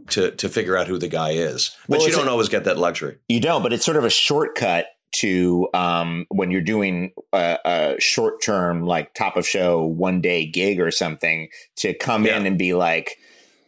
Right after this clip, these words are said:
Speaker 2: "Okay, I don't have a lot to go on here. I have a couple pages of dialogue. Uh, what does it say that this guy is still wearing turtlenecks in the twenty-first century?" You know, <laughs> you kind of have to just run with that.
Speaker 1: Yeah, yeah.
Speaker 2: Um, since you mentioned Tucker Carlson, let's segue gracefully over to Bombshell,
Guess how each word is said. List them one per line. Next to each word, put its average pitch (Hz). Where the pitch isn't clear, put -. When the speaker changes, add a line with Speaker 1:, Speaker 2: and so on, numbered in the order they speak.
Speaker 2:
"Okay, 95
I 85
don't 87
have 98
a 104
lot 117
to 123
go 123
on 123
here. 123
I 120
have 82
a 85
couple 107
pages 120
of 117
dialogue. 117
Uh, 98
what 101
does 135
it 123
say 127
that 110
this -
guy 113
is 92
still 135
wearing 120
turtlenecks 110
in 85
the 85
twenty-first 98
century?" 80
You 87
know, 95
<laughs> 131
you 156
kind 180
of 139
have 139
to 120
just 110
run 123
with 107
that. 101
Speaker 1:
Yeah, 117
yeah. 139
Speaker 2:
Um, 143
since 240
you 247
mentioned 196
Tucker 151
Carlson, 123
let's 110
segue 123
gracefully 104
over 98
to 90
Bombshell, 98